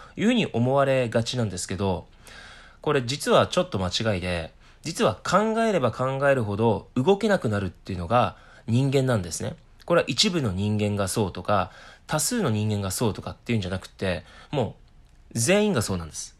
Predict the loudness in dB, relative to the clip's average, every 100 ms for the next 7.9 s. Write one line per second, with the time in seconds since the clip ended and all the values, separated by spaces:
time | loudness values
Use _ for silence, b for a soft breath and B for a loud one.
0 | _ 4 4 6 2 0 0 -4 -4 -10
1 | -12 -12 -14 -20 -20 -20 -6 -2 0 -2
2 | -4 -4 -4 -4 -2 -2 0 0 0 0
3 | -4 B B -2 0 0 0 -4 -2 -2
4 | -2 -2 -4 -6 -2 -4 -4 -4 -2 -2
5 | -6 b b b -4 -2 0 0 0 -2
6 | -4 -4 -4 -4 -6 -12 -18 -14 -8 -6
7 | -4 -4 -2 0 0 -2 -4 -12